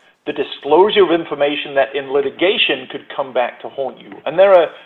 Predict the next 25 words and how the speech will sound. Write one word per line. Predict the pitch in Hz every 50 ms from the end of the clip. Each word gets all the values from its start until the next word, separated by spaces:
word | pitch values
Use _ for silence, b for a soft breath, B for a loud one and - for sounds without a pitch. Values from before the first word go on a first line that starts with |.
| B -
there | 185 175 160
are | 151 143 147 -
definitely | 190 202 202 - - 175 160 147 143 135
ways | 127 123 139 139 135 135 123 110
of | 117 104 -
doing | - 127 113 113 107 104
that, | 107 - - - _ _ _ b b b b b b b b b b b b -
um, | - 127 127 120 117 117 117 117 117 113
in | 131 127 117
terms | - - 147 139 - 120 113
of, | 123 120 110 110 - - - _ -
of | 127 113 120
engaging | 123 123 113 127 151 160 160 143 143 131 123
with | 117 110 110
partners | - - 156 156 151 127 131 123 - -
to | 139
do | 123 - 135 131 120
the | 117 113 -
full | - 170 160 143
diligence | 143 156 165 160 151 135 139 131 - - -
they | 147 139 127
need | 117 135 151 151 139 123
without | 110 123 123 127 120 113 -
creating | - - - 139 127 135 147 180 208 180 147 120 110 110 117 123 b b b b b b b b
this | 143 139